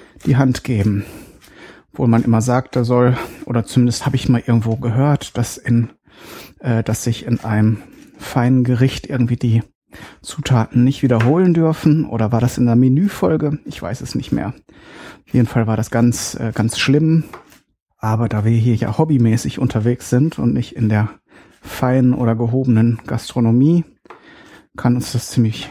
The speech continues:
egal sein. Wir machen das einfach so, wie es uns gefällt, ne? So, grad noch mal ein bisschen was runtergeschmissen. Jetzt muss ich grad noch mal ein bisschen was sauber machen. So, grundsätzlich sollte das relativ schnell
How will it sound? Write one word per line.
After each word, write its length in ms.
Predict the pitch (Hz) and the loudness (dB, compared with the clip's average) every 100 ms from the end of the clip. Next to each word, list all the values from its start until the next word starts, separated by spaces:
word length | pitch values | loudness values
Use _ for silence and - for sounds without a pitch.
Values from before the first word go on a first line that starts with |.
| - | -8
egal 360 | 110 113 110 117 | -4 0 0 0
sein. 280 | 101 101 107 - - - - - | 0 0 -2 -4 -8 -8 -8 -4
Wir 100 | 120 | 0
machen 240 | 113 123 | 2 2
das 140 | 110 | 0
einfach 280 | - 120 127 | -2 -2 -2
so, 260 | 123 156 135 | -2 0 2
wie 40 | |
es 140 | 135 - | 0 -2
uns 180 | 151 | -10
gefällt, 480 | - 151 151 123 113 | -10 -10 -8 -8 -8
ne? 160 | - - - - - - - - - - - - - | -8 -8 -12 -20 -20 -20 -20 -20 -20 -20 -20 -20 -12
So, 240 | - - - - - - | -10 -10 -14 -16 -18 -16
grad 260 | - - - | -6 -4 0
noch 80 | 120 | 2
mal 80 | |
ein 80 | 113 | 2
bisschen 200 | 113 - | 2 0
was 140 | 117 - | -2 0
runtergeschmissen. 760 | 196 220 214 - 220 - 233 - - - - _ - - - - - _ _ _ _ _ _ | 2 2 0 0 -2 2 0 0 -12 -14 -20 _ -20 -20 -20 -20 -20 _ _ _ _ _ _
Jetzt 120 | - | -18
muss 140 | - - | -18 -16
ich 100 | - | -14
grad 280 | - 127 - | -8 -8 -6
noch 80 | |
mal 80 | 135 | -4
ein 80 | 127 | -4
bisschen 200 | 135 147 | -4 -4
was 120 | 135 | -4
sauber 320 | 143 160 208 | -4 -2 0
machen. 420 | 214 220 - 233 220 - - - - - _ _ - - - _ | 2 2 4 2 2 -8 -16 -20 -20 -20 _ _ -20 -20 -20 _
So, 220 | - 123 | -12 -10
grundsätzlich 540 | 98 117 127 180 - - | -8 -6 0 -2 -2 -2
sollte 300 | 156 143 139 | 0 2 2
das 180 | 120 - | 0 2
relativ 380 | 135 127 123 | 2 2 -4
schnell 400 | - 139 131 139 | 0 2 2 2